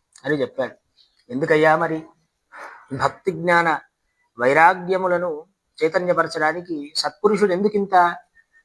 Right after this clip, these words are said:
తాపత్రయపడుతూ ఉన్నాడు? ఎందుకంటే భక్తి లేకుంటే సమాజం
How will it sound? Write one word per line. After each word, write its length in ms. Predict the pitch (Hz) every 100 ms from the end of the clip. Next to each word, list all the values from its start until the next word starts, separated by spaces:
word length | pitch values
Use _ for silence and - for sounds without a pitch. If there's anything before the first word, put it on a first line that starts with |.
| -
తాపత్రయపడుతూ 680 | 151 208 208 202 180 180 175
ఉన్నాడు? 380 | 165 160 151 165 _ _ _ _ _ _ _ _ -
ఎందుకంటే 560 | 127 135 131 147 127 - _ _ _ _ _ _ -
భక్తి 380 | 120 139 - 170
లేకుంటే 720 | 165 160 151 151 143 139 _ _ _ _ _ _
సమాజం 600 | - 131 156 151 143 120